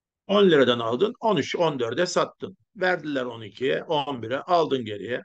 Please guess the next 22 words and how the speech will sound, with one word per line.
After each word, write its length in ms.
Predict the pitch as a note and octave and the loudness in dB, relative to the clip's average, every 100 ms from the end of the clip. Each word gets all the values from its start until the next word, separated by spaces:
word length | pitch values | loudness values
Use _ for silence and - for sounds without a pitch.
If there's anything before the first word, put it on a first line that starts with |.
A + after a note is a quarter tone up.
| - | 0
Aldın 400 | F#3 E3 D#3+ C3+ | 2 2 0 -4
bir 120 | A#2 | -6
daha, 260 | A#2+ C#3 D#3+ | -6 -6 -4
bir 100 | F3+ | 0
daha 220 | D3 B2 | 0 -2
çaktın 400 | - B2+ - D3 | -6 -10 -12 -10
on 260 | C#3+ C#3+ | -8 -6
dörde. 380 | C#3 A#2+ C3 - _ _ _ _ _ _ _ _ - | -6 -6 -8 -12 _ _ _ _ _ _ _ _ -6
Verdiler, 500 | F#3 G3 D#3+ D3 D#3+ | 0 0 2 0 0
aldın, 440 | E3+ F#3 E3 C#3+ E3 | 2 2 2 0 -2
on 240 | G3 G3 F3 | -2 0 2
dörde 240 | D#3 C3+ | 0 0
aşıttılar, 560 | B2+ - B2+ D#3 F3+ F3+ | -6 -6 -10 -6 -6 2
yirmiye 420 | F3+ F3+ F3+ E3 | 2 2 0 -4
gitti. 440 | C3 A2+ - A#2 - | -6 -12 -14 -14 -2
Aldın, 440 | F3+ F3+ F3 F3 | 2 2 2 -2
bir 100 | F#3+ | -2
daha 260 | E3 C3 A2+ | -2 -2 -4
verdin. 440 | A2 A2+ F#3 G3+ _ _ _ | -6 -6 -8 -8 _ _ _
E, 120 | D3 | -6
ne 60 | F3+ | -2
oldu? 440 | G#3 F3+ D#3+ F#3+ | 0 0 -4 -14